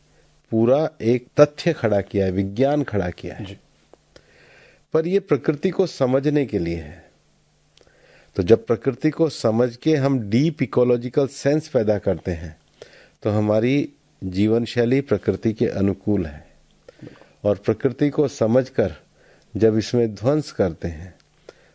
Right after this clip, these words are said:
Speaker 1: तो फिर हमारी जीवन प्रणाली से जलवायु संकट पैदा होता है।
Speaker 2: बिल्कुल।
Speaker 1: और इसलिए हमारे मंत्रालय में भी कहा गया है, "प्रकृति रक्षितः रक्षतः।"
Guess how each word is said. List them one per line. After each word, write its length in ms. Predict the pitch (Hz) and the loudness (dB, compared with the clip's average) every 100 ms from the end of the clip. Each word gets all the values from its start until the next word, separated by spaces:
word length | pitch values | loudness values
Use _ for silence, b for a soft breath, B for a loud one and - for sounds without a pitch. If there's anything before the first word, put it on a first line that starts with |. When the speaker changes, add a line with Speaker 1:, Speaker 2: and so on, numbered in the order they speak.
| B - | B -6
Speaker 1:
तो 100 | 101 | -2
फिर 220 | 127 113 | 2 0
हमारी 680 | 92 98 101 113 135 135 - _ _ - 92 | 0 0 2 2 0 -2 -8 _ _ -14 -6
जीवन 360 | 95 107 110 | 0 2 2
प्रणाली 420 | 104 98 95 95 | 0 0 2 0
से 280 | 87 - 143 - | -2 -2 -2 -4
जलवायु 640 | 92 101 95 90 95 117 | -2 0 2 2 2 0
संकट 480 | - 95 82 87 - | 0 -2 -2 -6 -8
पैदा 300 | 82 80 82 | -8 -8 -12
होता 280 | 85 82 - | -18 -20 -20
है। 140 | 73 _ - | -20 _ -20
Speaker 2:
बिल्कुल। 260 | - - B B B B B - 113 | -20 -20 B B B B B -2 0
Speaker 1:
और 80 | 120 | 0
इसलिए 260 | - 160 | 0 0
हमारे 260 | 156 151 147 | 2 2 2
मंत्रालय 540 | 117 110 120 127 143 | 2 0 0 2 2
में 140 | 160 151 | 0 0
भी 140 | 156 | -2
कहा 300 | - 107 110 | 0 0 2
गया 260 | 107 104 95 | 2 2 0
है, 200 | 104 143 | 0 -4
"प्रकृति 800 | - 104 - 120 104 147 165 | -2 -2 0 -2 0 0 2
रक्षितः 880 | - 92 101 - - 110 - 117 147 120 | 0 0 -2 -2 -4 -2 0 0 0 0
रक्षतः।" 600 | 95 - - - - | -2 -4 -8 -14 -14